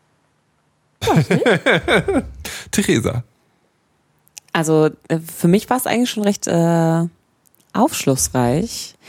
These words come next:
Speaker 3: weil ich habe auch schon festgestellt, ähm, dass tatsächlich also mir unterschiedliche Größen passen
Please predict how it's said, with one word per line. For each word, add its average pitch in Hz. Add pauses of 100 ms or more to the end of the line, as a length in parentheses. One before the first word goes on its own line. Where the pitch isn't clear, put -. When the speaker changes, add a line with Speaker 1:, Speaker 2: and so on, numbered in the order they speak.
(180)
Speaker 3:
weil -
ich 190
habe 220
auch 233
schon 233
festgestellt, 185
ähm, 165 (120)
dass 156
tatsächlich 170
also 160
mir 156
unterschiedliche 175
Größen 156
passen 196